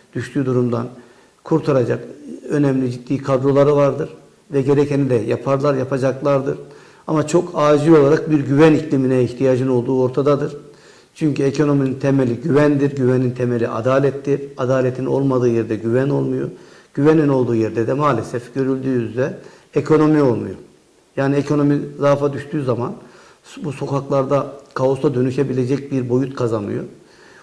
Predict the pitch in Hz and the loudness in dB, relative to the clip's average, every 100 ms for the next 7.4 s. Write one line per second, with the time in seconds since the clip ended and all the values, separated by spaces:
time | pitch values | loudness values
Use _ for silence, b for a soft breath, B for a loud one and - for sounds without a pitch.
0 | B 156 156 147 147 147 165 - 123 117 | B 0 2 2 2 2 2 0 -4 -2
1 | 131 131 135 127 139 135 135 143 139 139 | -2 -2 -4 -4 -2 0 2 0 2 2
2 | 143 139 117 104 110 - - B B B | 4 4 2 0 -6 -10 -20 B B B
3 | B - 156 147 165 - - 170 175 160 | B -2 -2 0 -4 -6 -10 -2 0 2
4 | 147 139 151 151 151 147 156 151 143 - | 0 0 2 4 4 2 2 2 2 -2
5 | - B B B B 139 151 156 151 143 | -14 B B B B 2 4 4 2 2
6 | 135 127 143 143 135 143 139 135 156 139 | 2 2 2 4 4 2 0 -4 0 0
7 | 139 139 139 | 0 2 0